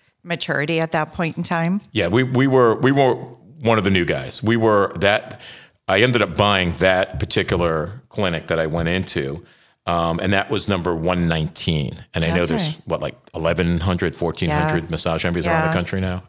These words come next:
Speaker 2: Yeah.
Speaker 1: Yeah, absolutely.
Speaker 2: Yeah.
Speaker 1: Crazy. And I know one of the, um, gentlemen that helped grow their franchise development then went on to Prose and started another beauty brand, um,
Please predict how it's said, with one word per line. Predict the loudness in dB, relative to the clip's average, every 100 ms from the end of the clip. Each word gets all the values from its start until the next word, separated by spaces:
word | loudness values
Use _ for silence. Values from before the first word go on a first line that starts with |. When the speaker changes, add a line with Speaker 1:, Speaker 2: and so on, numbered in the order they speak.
| -10
Speaker 2:
Yeah. | -8 -4
Speaker 1:
Yeah, | -4 -2
absolutely. | -4 -6 -6 -4 -4 -4 -6 -6 -4
Speaker 2:
Yeah. | -2 -2 -6 -14 _ _
Speaker 1:
Crazy. | -4 -4 -4 -4 -6 -6 -16 -20 -20 -8
And | -4 0
I | 0
know | 0 0
one | 0 -2
of |
the, | 0 0 0 0 -4 -8 -8
um, | -4 -2 -4 -6 -10
gentlemen | -4 -2 -2 0 0 -2 -2 -6 -10 -6
that | -4 -2 -4 -6 _ -12 -12 -16 _
helped | -6 -4 -4 -6 -6
grow | -2 0 0 0 -2 -4
their | -4 -4
franchise | -2 -4 -2 -4 -4
development | -4 -2 -2 -2 -4 -2
then | -4 -2
went | -2 -2
on | -4 -4
to | -8
Prose | -6 -4 -2 -2 -4 -6
and | -8 -6
started | -4 -4 -4 -2 -4 -4 -10 -20 _ _ _ -8
another | -2 -2 -2 -4
beauty | -4 -4 -4 -6
brand, | -4 -4 -2 -2 -4 -6 -10 -14 -8
um, | -4 -2 -4 -6 -6